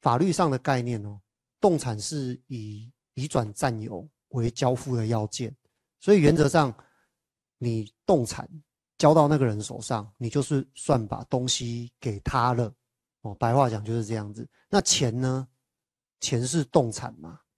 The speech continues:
哦，钱是动产，所以我们一般来讲说，以前在洗钱防治法，包含现在啦，吼，在洗钱防治法最常见的就是所谓的大额通货提领，通货就是现金嘛，大额通货提领，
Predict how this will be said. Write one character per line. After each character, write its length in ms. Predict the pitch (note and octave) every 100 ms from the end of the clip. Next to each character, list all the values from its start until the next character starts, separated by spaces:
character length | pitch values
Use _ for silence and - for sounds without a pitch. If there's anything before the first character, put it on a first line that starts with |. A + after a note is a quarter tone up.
| _ _ _ _ _ _ _
哦， 160 | - A2+
钱 180 | - B2
是 160 | E3 D3 -
动 180 | D#3
产， 220 | A2+ - - _ _
所 180 | - G3+
以 80 |
我 140 | D3+ C#3
们 100 | D3+
一 40 |
般 100 | F3+
来 100 | F3
讲 200 | D#3+ B2
说， 280 | G#2+ C3 C#3+ - _ _ _ _ _ _ _ -
以 160 | B2+
前 260 | A2+ B2+ B2
在 140 | E3+
洗 120 | D#3
钱 140 | A#2 A#2
防 140 | A2+
治 160 | A2+ B2+
法， 80 | A2+
包 140 | C#3
含 120 | B2
现 180 | A2 A#2+
在 200 | A2+ A2
啦， 80 | A#2
吼， 180 | A2+ A2+ _ _ _
在 140 | F#3+
洗 120 | -
钱 120 | B2+ B2
防 120 | B2+
治 160 | D3+
法 220 | C3+ G#2+ G2+
最 160 | E3
常 180 | D3 A#2+
见 240 | A2+ C3+
的 80 | A2+ A2
就 100 | C3
是 100 | B2+
所 200 | - G#2
谓 120 | A#2
的 120 | A2 -
大 240 | E3+ C#3+
额 200 | A#2+ A2
通 300 | B2 C3+ B2
货 160 | C3 A#2
提 240 | - G#2+
领， 160 | G#2 -
通 200 | - D3+
货 100 | D3+
就 100 | B2+
是 80 | B2+
现 220 | C3+ G#2+
金 160 | - G#2
嘛， 240 | G#2 G#2 _ _ _ _
大 160 | - D3+
额 80 |
通 180 | B2 B2+
货 120 | C3+ A#2 -
提 220 | - A2
领， 120 | G#2+